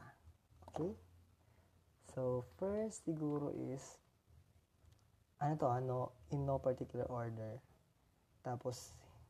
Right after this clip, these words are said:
siguro hindi ko na rin sasabihin kung sino yung nagtanong. Para, di ba, intense. So, ang unang nag-, na gusto kong sagutin is, "Kumusta ka?" Wow. Ako,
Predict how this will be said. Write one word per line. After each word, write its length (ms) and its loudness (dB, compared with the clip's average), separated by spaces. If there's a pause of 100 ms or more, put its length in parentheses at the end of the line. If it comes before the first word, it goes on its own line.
(160)
siguro 300 2
hindi 180 2
ko 140 -2
na 80 2
rin 100 -4
sasabihin 400 2
kung 140 0
sino 180 2
yung 220 -2
nagtanong. 340 -8 (1120)
Para, 240 -6
di 80 -4
ba, 160 -8
intense. 520 -12 (760)
So, 320 2
ang 180 0 (140)
unang 480 2 (160)
nag-, 180 -6 (220)
na 140 -2 (680)
gusto 160 -4
kong 160 2
sagutin 320 2
is, 160 -4 (720)
"Kumusta 560 2
ka?" 240 -6 (1040)
Wow. 400 -4 (1600)
Ako, 240 0